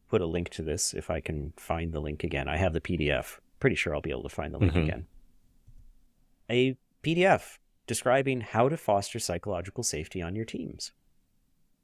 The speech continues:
Speaker 1: This is directed towards leaders and managers about what to do. Now, some of the things I have to admit to me sound a little trite, but I'll admit I think they all make sense.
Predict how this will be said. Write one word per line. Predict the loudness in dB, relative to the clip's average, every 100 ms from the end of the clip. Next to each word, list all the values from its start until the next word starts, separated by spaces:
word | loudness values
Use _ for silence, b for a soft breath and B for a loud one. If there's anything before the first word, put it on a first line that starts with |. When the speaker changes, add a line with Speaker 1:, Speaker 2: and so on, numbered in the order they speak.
| _ 0
Speaker 1:
This | 2 4
is | 2
directed | 0 0 0 -2 -2 -6
towards | -2 0 2 -2 -4 -8 -8 _ _ _ _ _ -4
leaders | 0 2 4 2 2
and | -2
managers | -2 -4 -4 -4 -4 -4 -8 _ _ _ _ _ -20 _ _
about | 2 2 4
what | 0 -2
to |
do. | 0 2 0 -8 -20 _ _ _ _ _ _ _ _ _ 0
Now, | 2 4
some | 6 8 8
of |
the | 6
things | 6 2 2 -4 -8 _
I | -4 -2
have | -2 -2
to | -6
admit | -6 -12 -8
to | -8
me | -6 -6
sound | -4 -6 -8
a |
little | -10 -10
trite, | -2 2 2 2 -8 _
but | 4 4 2 -10 -18 _ _ _ _ _ -2
I'll | 4 4
admit | 4 -2 -4 -10 _ _ _ _ _ _ -2
I | 0
think | 2 0
they | 2 2
all | 2
make | 0 -4 -2
sense. | -4 -4 -4 -6